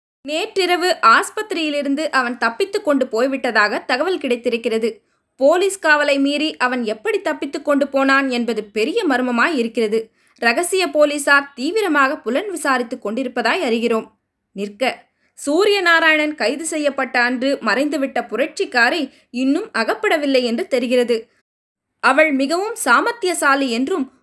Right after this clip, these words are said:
புதுடில்லியில் இரண்டு பெயர்கள் வைத்துக்கொண்டு வாழ்க்கை நடத்தியதாகவும்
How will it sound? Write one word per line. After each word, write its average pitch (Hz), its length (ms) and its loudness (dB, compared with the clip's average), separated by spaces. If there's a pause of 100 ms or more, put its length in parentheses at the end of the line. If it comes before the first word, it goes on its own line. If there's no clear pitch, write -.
(160)
புதுடில்லியில் 349 760 0
இரண்டு 339 440 2
பெயர்கள் 330 400 4
வைத்துக்கொண்டு 285 720 0
வாழ்க்கை 294 420 0
நடத்தியதாகவும் 262 880 0